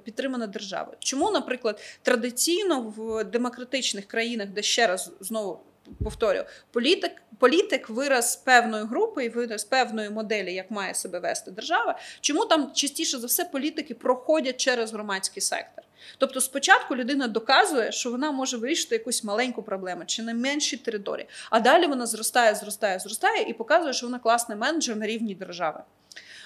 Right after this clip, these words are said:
От громадський сектор, це, це, з громадського сектору це нормально. Правозахисники є трошки таким окремим, е, окремим місцем в громадському секторі, бо задача правозахисників нагадувати державі, що окрім її придуманої рамки, є ще рамка міжнародного права,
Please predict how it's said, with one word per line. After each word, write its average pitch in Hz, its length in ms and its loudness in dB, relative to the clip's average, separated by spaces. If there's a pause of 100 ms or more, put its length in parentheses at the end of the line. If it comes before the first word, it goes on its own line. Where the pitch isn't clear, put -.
(120)
От 262 300 2
громадський 277 480 2
сектор, 330 320 0
це, - 180 -8
це, - 260 -10
з - 140 0
громадського 294 400 0
сектору 233 340 -6
це 262 140 -2
нормально. 208 400 -8 (340)
Правозахисники 294 720 0
є 415 160 6
трошки 262 380 -4
таким 247 340 -6
окремим, 247 600 0 (140)
е, 214 380 -6
окремим 247 440 0
місцем 240 340 -4
в - 20 -10
громадському 226 500 -6
секторі, 320 460 0
бо 202 100 -6
задача 269 400 0
правозахисників 240 720 -8
нагадувати 226 560 -6
державі, 240 500 -2
що - 180 -2
окрім 233 340 -8
її 220 320 -8
придуманої 196 640 -8
рамки, 320 320 -4
є 226 160 -6
ще 240 200 -2
рамка 240 360 0
міжнародного 214 680 -4
права, 196 460 -4